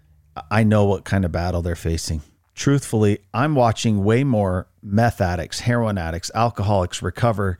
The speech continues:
than I am sex addicts. There is a far smaller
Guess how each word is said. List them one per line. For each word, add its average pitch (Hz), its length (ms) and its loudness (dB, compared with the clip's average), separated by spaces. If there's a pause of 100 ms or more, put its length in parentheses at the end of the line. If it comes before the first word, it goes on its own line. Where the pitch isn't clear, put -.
(300)
than 113 160 2
I 107 140 2
am 101 200 2
sex - 360 -2
addicts. 73 500 -8 (580)
There 120 220 2
is 117 120 0
a 110 80 4
far 120 840 2 (360)
smaller 113 720 2